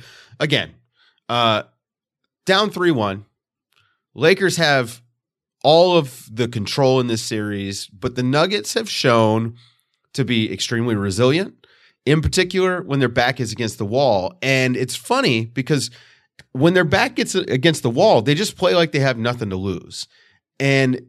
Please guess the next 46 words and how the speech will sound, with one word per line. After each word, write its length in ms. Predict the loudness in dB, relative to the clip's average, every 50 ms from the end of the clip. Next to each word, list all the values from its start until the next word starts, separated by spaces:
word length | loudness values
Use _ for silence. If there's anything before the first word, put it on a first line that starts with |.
| _ _ _ _ _ -14 -6
that 240 | -4 -2 -2 -2 -2
is 200 | -4 -4 -2 -2
a 220 | -2 -2 -4 -8 -14 _ _ _ -16
kind 200 | -12 -8 -6 -6
of 80 | -6 -4
an 140 | -4 -6 -6 -8 _ -8
advantageous 800 | -4 -2 -2 -2 0 0 0 0 0 0 -2 -2 -2 -4 -6 -8
position 520 | -8 -8 -6 -4 -2 -2 -4 -4 -6 -6 -6
for 200 | -4 -4 -4 -4
a 40 | -4
creative 400 | -4 -4 -4 -2 -2 -4 -4 -6
basketball 420 | -6 -8 -8 -8 -10 -12 -12 -12
team, 300 | -12 -14 -14 -14 -16 -20 _ -20 -20 -10 -6 -2
because 320 | 0 4 2 2 2 0 -10 -18 _ _ _ _ _ _ _ _
if 160 | 0 0 2 4
they 140 | 4 4
lose, 500 | 4 4 4 4 4 2 2 0 -4 -8 -6 _ -2
okay, 240 | -2 2 2 2 4
well, 120 | 4 4
you're 160 | 4 4 2
supposed 380 | 2 2 0 0 0 0 0 -6
to. 160 | -12 -16 -18 _ _ _ _ _ _ _ _ _ _ _ _ _ _ _ _ _ _ _ -6 0
But 160 | 2 2 4
when 160 | 4 4 4 4
you 120 | 4 2
win, 400 | 0 0 -2 -2 0 0 0 2
that's 220 | 2 0 0 0
when 120 | -2 -2 -2
we 80 | -2
start 240 | -2 0 0 -2 -2
seeing 280 | -2 -4 -2 -2 0 0
the 80 | 0
real, 240 | 0 2 0 0 0
the 120 | -2 -6 -6
confidence 560 | -4 -2 0 0 0 0 -2 -4 -6 -6 -6
start 200 | -8 -8 -8 -6
coming 260 | -6 -6 -4 -4 -4
out 100 | -4 -6
in 60 | -6
this 160 | -8 -10 -10
team. 320 | -8 -6 -6 -6 -6 -8 -12 -18 -20 -20 -20 -20 -20 -20 -12 _ -2
Um, 520 | 0 2 2 2 2 0 0 -4 -6 -8 -12
what 280 | -12 -8 -6 -6 -6 -4
kind 180 | -2 0 0 0
of 80 | 0
chances 680 | 0 0 0 0 -2 -2 -4 -6 -6 -8 -10 -12 -14